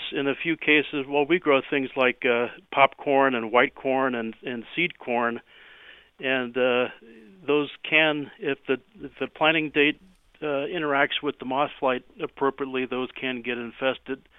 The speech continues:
to some extent. We still have very low populations compared w-, to what we used to, but individual fields may have a noticeable infestation, so that's something people need to watch for.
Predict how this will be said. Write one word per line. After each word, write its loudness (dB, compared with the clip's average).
to -8
some 0
extent. -4
We -6
still 2
have 4
very -2
low -2
populations -2
compared -8
w-, -6
to -14
what -4
we -4
used -2
to, -4
but -4
individual -6
fields 0
may -4
have 0
a -4
noticeable -4
infestation, -6
so -8
that's -10
something -14
people -12
need -10
to -8
watch -4
for. -10